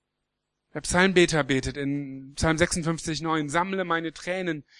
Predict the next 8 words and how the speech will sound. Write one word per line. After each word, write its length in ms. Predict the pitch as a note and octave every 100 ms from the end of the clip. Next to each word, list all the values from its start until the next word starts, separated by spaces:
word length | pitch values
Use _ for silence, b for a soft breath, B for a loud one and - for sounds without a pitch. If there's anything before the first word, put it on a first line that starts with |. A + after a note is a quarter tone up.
| b
in 320 | G3+ G3 F#3+
deinen 400 | E3 E3 F3 E3+
Krug.“ 400 | E3 - F#3 - _ b b -
Ohne 300 | A3+ G#3 G3+
Zweifel, 500 | - F#3+ G3 - C#3+
du 300 | - F#3 G3
zählst 760 | - - F3 F#3 G3+ - -
sie. 380 | - C3 G2